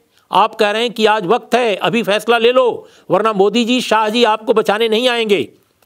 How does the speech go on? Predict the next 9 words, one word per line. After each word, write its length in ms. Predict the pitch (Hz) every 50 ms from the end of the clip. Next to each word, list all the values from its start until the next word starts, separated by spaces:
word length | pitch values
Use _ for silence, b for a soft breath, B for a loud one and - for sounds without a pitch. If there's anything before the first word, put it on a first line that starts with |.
| _ _ _ _ _ -
क्यों? 300 | - 233 277 311 320 339 - - _ _ _ _ _ -
क्योंकि 260 | 208 202 - 220 196
आपका 340 | 190 208 240 - - 226 220
कहना 320 | 214 202 196 196 196 190
है 120 | 202 226
कि 180 | 233 - 220 208
शाहीन 320 | - - 185 190 220 233
बाग 180 | 214 208 202 202
वाले, 320 | 185 165 147 127 104 -